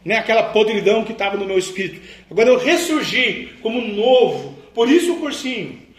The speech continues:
Eu bebia, eu fumava, eu tinha cinco mulheres, eu era rico, milionário, soberbo, arrogante, tinha restaurante, né? Tive três restaurantes,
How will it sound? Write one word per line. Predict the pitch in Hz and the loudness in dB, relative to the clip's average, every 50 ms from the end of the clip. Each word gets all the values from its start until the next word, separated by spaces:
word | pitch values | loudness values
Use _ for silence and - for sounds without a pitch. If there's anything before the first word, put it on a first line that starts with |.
| - - _ - | -20 -12 _ 0
Eu | 220 226 - | 2 2 2
bebia, | 247 240 240 - 233 233 233 | 2 0 -2 -4 -4 -4 -2
eu | 208 185 | -2 -2
fumava, | - 233 220 220 220 220 233 185 185 | -2 -4 -8 -6 -6 -6 -6 -6 -6
eu | 180 | -8
tinha | 190 202 202 | -6 -6 -8
cinco | 190 - - 214 202 - 196 196 | -6 -8 -8 -10 -10 -8 -8 -8
mulheres, | 220 233 233 220 208 220 226 220 196 - - - - | -8 -8 -6 -2 0 0 0 -2 -2 -6 -8 -6 -2
eu | 185 208 | 0 0
era | 220 220 202 | 2 0 -2
rico, | 180 180 220 233 233 - 180 | -4 -4 -4 -6 -6 -8 -8
milionário, | 185 196 196 208 214 208 208 208 220 208 196 185 | -6 -4 -2 -2 -4 -4 -6 -6 -6 -6 -6 -4
soberbo, | - 208 190 - - 196 226 214 - | -4 -4 -4 -2 -2 -2 -2 -2 -2
arrogante, | 175 - - 202 190 202 214 220 220 214 214 - 214 202 - - - - - _ _ _ _ _ _ _ _ _ _ | -4 -4 -6 -6 -6 -6 -6 -6 -6 -8 -10 -10 -12 -14 -14 -18 -20 -20 -20 _ _ _ _ _ _ _ _ _ _
tinha | - 233 240 | -6 -4 -2
restaurante, | - 214 226 226 - - 220 220 214 233 226 214 214 202 - 214 226 208 185 - - - - - - - - - - - - - - - | 0 0 0 0 0 0 0 0 0 0 0 -2 -4 -4 -6 -6 -6 -6 -6 -10 -14 -20 -20 -20 -20 -20 -20 -20 -20 -20 -20 -16 -10 -6
né? | 196 226 254 262 262 - - - - | -4 -4 -4 -4 -6 -8 -10 -12 -10
Tive | - 196 - - - | -10 -10 -8 -8 -4
três | 262 262 262 247 233 - - | -2 0 0 0 0 0 -2
restaurantes, | 214 - - 220 208 208 214 226 226 220 214 - 226 208 | -4 -2 -2 0 0 0 0 0 -2 -2 -4 -6 -8 -8